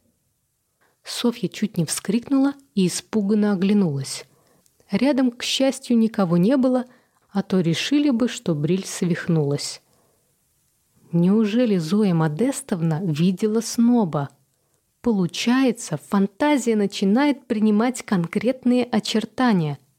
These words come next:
А если так, то надо немедленно выяснить, кто такой этот сноб. Софья подумала ещё немного,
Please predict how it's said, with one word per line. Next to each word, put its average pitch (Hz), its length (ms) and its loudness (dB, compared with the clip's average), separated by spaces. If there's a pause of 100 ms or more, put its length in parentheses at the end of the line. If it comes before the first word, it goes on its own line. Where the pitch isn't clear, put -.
(380)
А 165 140 -2
если 185 440 0
так, 160 500 -4 (340)
то 190 120 -2
надо 190 280 2
немедленно 233 720 2
выяснить, 240 560 0
кто 196 300 -4
такой 196 400 -2
этот 190 360 -2
сноб. 185 520 -2 (880)
Софья - 360 -4
подумала 214 500 0
ещё 165 440 0
немного, 254 580 2